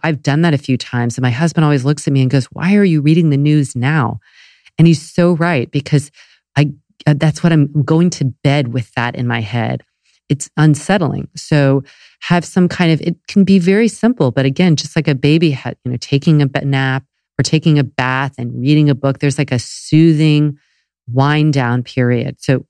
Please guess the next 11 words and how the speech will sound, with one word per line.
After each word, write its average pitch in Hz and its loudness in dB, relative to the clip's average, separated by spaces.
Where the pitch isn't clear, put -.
figure 196 0
out 139 -4
what 135 -2
you 156 4
can 151 2
do 123 2
to 123 0
help 123 -6
yourself 120 -4
wind 113 -2
down. 113 -6